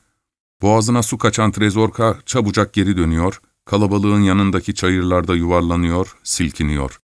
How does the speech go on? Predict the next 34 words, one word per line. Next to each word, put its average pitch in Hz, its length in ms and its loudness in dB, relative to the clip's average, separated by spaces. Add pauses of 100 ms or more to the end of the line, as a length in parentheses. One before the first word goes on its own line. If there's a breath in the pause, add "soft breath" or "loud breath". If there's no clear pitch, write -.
(360)
Fyodor 151 380 2
Filippich 135 600 -2
karşı 123 340 0
kıyıya 117 360 2
yaklaştığı 110 600 0
sırada 101 440 0 (280 loud breath)
ellerinde 117 520 2
sopaya 120 400 0
sarılmış 110 520 2
bir 110 100 2
ağ 107 220 4
tutan 107 460 0
iki 110 280 -6
köylü 104 460 0
söğüde 113 480 2
doğru 101 320 2
koşa 113 280 -4
koşa 101 280 -2
geliyorlar. 80 640 0 (420)
İhtiyar 107 460 2
büfecimiz 98 540 -2
bir 101 120 0
şey 110 220 0
söylemek 101 460 0
ister 107 280 0
gibi 95 220 -2
ellerini 90 500 2
kaldırıyor. 78 600 -4 (280 loud breath)
Sonra 113 400 2
birkaç 117 360 0
kez 117 180 0
suya 120 340 0
dalıp 101 260 -2
çıkıyor. - 460 -2